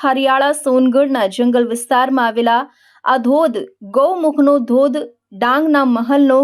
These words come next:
ગિરમાળી અને ગીરા ધોધ જેટલો જ પ્રવાસીઓને આકર્ષિત કરે છે, ત્યારે ગાઢ જંગલ વિસ્તારમાં ખળખળ વહેતા કુદરતના સૌંદર્યને માણવા પ્રકૃતિ પ્રેમીઓ મોટી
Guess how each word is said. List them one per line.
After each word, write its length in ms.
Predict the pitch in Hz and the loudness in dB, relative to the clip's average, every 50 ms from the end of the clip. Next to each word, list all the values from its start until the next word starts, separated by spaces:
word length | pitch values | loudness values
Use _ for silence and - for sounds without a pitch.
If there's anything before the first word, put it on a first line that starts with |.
| 262 226 214 | 0 -2 -2
ગિરમાળી 560 | 233 233 240 233 226 226 226 233 269 294 320 339 - - 202 | -2 -2 0 0 0 0 0 0 -2 -2 -4 -6 -8 -8 -4
અને 180 | 226 233 240 240 247 247 214 208 | -2 0 0 0 0 -2 -2 -2
ગીરા 240 | 240 247 254 285 294 254 220 | -2 0 0 0 0 -2 0
ધોધ 260 | 240 262 277 254 - 214 - _ _ _ _ _ - | 0 0 0 0 -2 -6 -16 _ _ _ _ _ -8
જેટલો 420 | 196 240 269 254 262 277 277 285 302 320 | -4 -4 -4 -2 -2 0 0 0 0 0
જ 180 | 294 311 302 277 285 277 | -2 -2 -4 -2 -2 -2
પ્રવાસીઓને 800 | 254 247 226 240 240 247 240 240 - 320 294 269 269 254 254 269 277 277 - - 226 | -2 0 0 0 -2 -2 -4 -6 -4 -2 0 0 0 2 0 0 0 -2 -2 -4 -4
આકર્ષિત 580 | 233 233 - - 233 - - 311 294 294 - | -4 -4 -6 -8 -8 -6 -6 -6 -6 -4 -4
કરે 220 | - 262 214 170 156 - | -6 -6 -4 -6 -10 -14
છે, 120 | - - - _ _ _ _ _ _ _ _ _ _ _ _ - | -18 -20 -20 _ _ _ _ _ _ _ _ _ _ _ _ -4
ત્યારે 200 | 214 220 240 240 233 254 | -4 -2 -2 -2 0 0
ગાઢ 240 | 269 285 311 330 349 277 | 0 0 0 -2 -2 0
જંગલ 380 | 302 285 285 285 302 311 285 254 | 0 2 2 2 2 0 -2 -4
વિસ્તારમાં 720 | 277 269 - 294 269 269 277 285 277 269 269 285 302 294 | -6 -4 -2 0 0 2 2 2 2 2 2 0 -2 -2
ખળખળ 480 | - 277 247 254 254 - 285 269 277 262 247 | -2 -2 -2 -2 -2 -2 -2 -2 0 0 0
વહેતા 340 | 240 240 240 240 247 247 254 262 269 - - 262 | -2 -2 -2 0 0 0 0 0 -2 -6 -8 -8
કુદરતના 560 | 269 233 285 302 359 294 311 277 285 269 254 | -6 -4 -2 -2 -2 -2 0 0 2 2 0
સૌંદર્યને 640 | 262 262 - 254 240 247 240 247 240 247 269 285 277 254 240 226 | -2 -2 -2 0 0 2 2 2 0 0 0 0 2 0 0 0
માણવા 340 | 220 226 240 240 247 247 254 | 0 -2 0 0 0 0 0
પ્રકૃતિ 680 | 254 - - 233 233 240 - 247 254 254 247 330 330 285 294 | -2 -2 -2 -2 -2 -2 -2 -2 -4 -2 -2 -4 -4 -4 -2
પ્રેમીઓ 400 | 262 262 262 254 254 247 247 254 | -2 0 0 0 2 2 2 2
મોટી 340 | 269 247 233 240 233 247 247 | 4 4 2 2 0 -2 -4